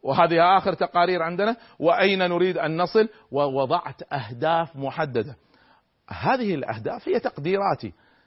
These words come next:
هل هذه تقديرات صحيحة؟ هل يمكن نصل إليها؟ هذا في تقديري نعم،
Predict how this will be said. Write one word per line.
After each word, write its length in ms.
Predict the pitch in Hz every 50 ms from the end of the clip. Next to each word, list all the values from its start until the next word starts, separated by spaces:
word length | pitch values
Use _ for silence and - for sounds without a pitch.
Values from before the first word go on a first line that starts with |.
| _ _ _ _ _ _
هل 160 | - 139 139 135
هذه 300 | 190 143 135 135 135 143
تقديرات 460 | - - - 120 127 123 127 135 127
صحيحة؟ 560 | - - 120 110 135 151 147 147 156 156 -
هل 200 | _ 131 127 101 90
يمكن 360 | 113 160 190 180 - 185 165
نصل 220 | 160 151 139 - 147
إليها؟ 380 | 127 123 127 123 120 131 139 - - - _ -
هذا 180 | 110 120 117 - - _ _ _
في 140 | - 147 147
تقديري 580 | - 127 107 - 110 143 156 165 160 175 185 175
نعم، 300 | 185 170 131 113 110